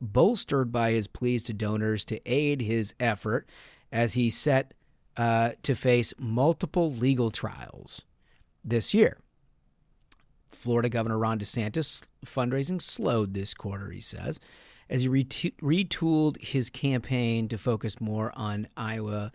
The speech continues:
and, uh, and then Senator Tim Scott and Vivek Ramaswamy, in North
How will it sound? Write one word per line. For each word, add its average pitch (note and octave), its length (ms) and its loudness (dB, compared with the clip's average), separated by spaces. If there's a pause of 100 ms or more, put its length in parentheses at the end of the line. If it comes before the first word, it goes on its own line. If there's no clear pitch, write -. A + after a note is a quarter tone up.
(420)
and, A2 320 -4 (200)
uh, G#2 340 -4 (120)
and A2+ 140 -4
then G#2+ 80 -6
Senator A2 380 -2
Tim A#2+ 240 0
Scott A2+ 440 0
and G#2 480 -4
Vivek G#2 320 -2
Ramaswamy, B2+ 840 2 (380)
in A2 140 -4
North D3 240 2